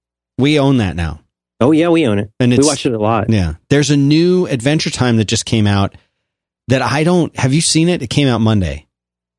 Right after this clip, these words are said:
Speaker 1: The new one.
Speaker 2: Um, I saw, the latest one I saw was, well, the thing on Apple T V is you buy it, but then they won't s-, give it to you until there's a twofer. Right? So, like, if you buy it and the second episode isn't out yet, you don't get it.
Speaker 1: Right.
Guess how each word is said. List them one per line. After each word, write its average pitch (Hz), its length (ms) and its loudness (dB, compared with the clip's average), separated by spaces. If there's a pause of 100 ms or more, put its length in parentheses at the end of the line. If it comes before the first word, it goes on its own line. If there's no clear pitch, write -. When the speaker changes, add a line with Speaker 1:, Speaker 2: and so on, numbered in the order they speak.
(140)
Speaker 1:
The 120 60 4
new 110 180 2
one. 90 140 0
Speaker 2:
Um, 127 640 0 (640)
I 147 220 2
saw, 131 680 0
the 127 100 -6
latest 143 340 0
one 131 220 2
I 123 120 2
saw 117 640 0
was, 113 500 -2 (360)
well, 226 100 2
the 254 80 2
thing 339 160 2
on 302 80 2
Apple 247 180 -2
T 190 160 0
V 240 160 2
is 202 100 0
you 160 80 2
buy 180 240 -2
it, 151 140 0
but 143 100 -2
then 160 140 0
they 151 100 2
won't 156 240 0
s-, - 200 -10
give 214 220 2
it - 120 -4
to 131 120 0
you 110 380 2
until 120 320 2
there's 120 140 2
a 113 60 0
twofer. - 440 -4 (1300)
Right? 120 280 0 (140)
So, - 140 2
like, 151 120 0
if 156 120 -2
you 131 80 2
buy 160 260 -2
it 117 260 -2 (100)
and 127 140 0
the 123 60 0
second - 320 -2
episode 123 360 0
isn't 107 180 0
out 117 160 -2
yet, 101 160 -2
you 107 80 0
don't 98 160 -4
get 113 180 0
it. - 140 -6
Speaker 1:
Right. 82 240 -2